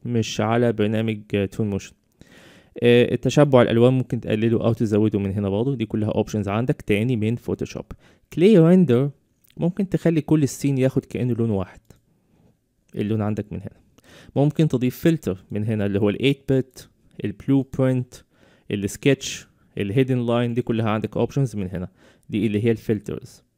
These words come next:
مش محتاج اعمل عنها فيديو، اعتقد الموضوع سهل اهو. هروح بقى للايمج، طبعًا هعمل ابديت بس اول حاجه، او هاخد الزاويه دي كده هروح للايمج تاني،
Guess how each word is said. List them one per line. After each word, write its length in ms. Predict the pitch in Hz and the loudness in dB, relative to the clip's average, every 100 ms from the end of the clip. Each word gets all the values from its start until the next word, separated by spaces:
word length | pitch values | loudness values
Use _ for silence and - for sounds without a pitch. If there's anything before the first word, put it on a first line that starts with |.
| _ _ _ | _ _ _
مش 140 | 127 113 | -16 -14
محتاج 320 | 104 131 120 | -4 -2 0
اعمل 240 | 120 117 | 0 0
عنها 240 | 104 113 101 | -2 -2 -2
فيديو، 240 | 107 101 | -2 -4
اعتقد 340 | 90 110 - 110 | -6 -8 -8 -6
الموضوع 260 | 104 113 | -2 -2
سهل 300 | 113 104 98 | -2 -4 -6
اهو. 120 | - - _ _ _ _ _ - - | -10 -14 _ _ _ _ _ -20 0
هروح 240 | 139 180 | 4 6
بقى 200 | 165 170 | 6 4
للايمج، 500 | 147 143 - 107 104 | 4 2 0 -2 -2
طبعًا 260 | - 131 127 | 0 0 2
هعمل 240 | 131 139 - | 0 0 -2
ابديت 320 | 113 123 - | -4 -4 -2
بس 180 | 135 - | -4 0
اول 180 | 127 | -2
حاجه، 280 | - 151 196 - _ _ _ _ _ _ _ _ _ _ _ - | -2 -6 -6 -10 _ _ _ _ _ _ _ _ _ _ _ -6
او 160 | 98 | -4
هاخد 260 | 113 113 107 | -4 -4 -4
الزاويه 320 | 98 104 101 | -2 -2 -2
دي 60 | 98 | -2
كده 300 | 139 175 _ _ _ _ _ _ _ _ _ _ _ _ _ _ _ - - | -8 -8 _ _ _ _ _ _ _ _ _ _ _ _ _ _ _ -20 -6
هروح 240 | - 160 208 | 4 6 6
للايمج 380 | 175 156 131 - - - | 4 4 2 -2 -12 -2
تاني، 360 | 143 127 165 | 0 0 -2